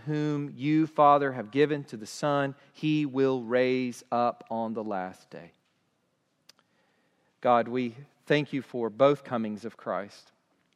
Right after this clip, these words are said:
And we recognize, Lord, we are between those comings this morning. And we are daily attacked by the enemy. We are daily tempted to live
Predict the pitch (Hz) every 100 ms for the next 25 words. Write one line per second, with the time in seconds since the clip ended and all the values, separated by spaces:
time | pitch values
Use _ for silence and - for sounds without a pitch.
0 | _ _ _ - 131 131 139 139 143 156
1 | 135 127 117 135 127 120 131 120 120 165
2 | 180 131 104 - 110 123 139 - _ _
3 | _ _ _ 117 - 135 123 101 110 _
4 | _ _ _ _ _ _ - 113 127 131
5 | 123 131 123 120 - _ _ _ _ _
6 | - 110 143 156 139 98 104 _ _ _
7 | _ _ - - _ _ - - 139 135
8 | 101 - - _ _ 123 113 117 120 107
9 | 98 - _ _ _ _ _ 135 131 123
10 | 143 151 135 - - 147 143 110 98 -
11 | _ _ _ _ _ _ - 123 120 135
12 | 143 147